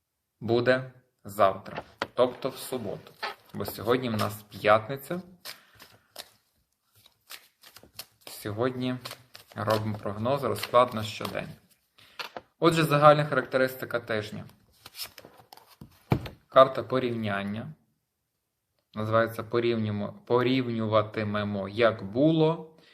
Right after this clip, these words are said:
як стало і як може бути. І,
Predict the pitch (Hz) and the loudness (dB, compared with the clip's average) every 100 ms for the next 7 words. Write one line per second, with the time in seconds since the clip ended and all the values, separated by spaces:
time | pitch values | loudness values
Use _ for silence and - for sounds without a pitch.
0 | _ _ _ 113 117 110 - - 131 147 | _ _ _ 4 4 4 -2 6 10 10
1 | 156 156 156 156 117 110 117 135 - 110 | 8 2 -2 -8 -10 2 4 4 0 -4
2 | 113 113 110 120 113 113 107 - _ _ | -4 -4 -6 -2 -2 -4 -10 -12 _ _
3 | _ _ _ _ _ _ _ _ _ _ | _ _ _ _ _ _ _ _ _ _
4 | _ _ _ _ _ _ _ _ _ _ | _ _ _ _ _ _ _ _ _ _
5 | 117 110 107 104 104 | -4 -2 0 2 2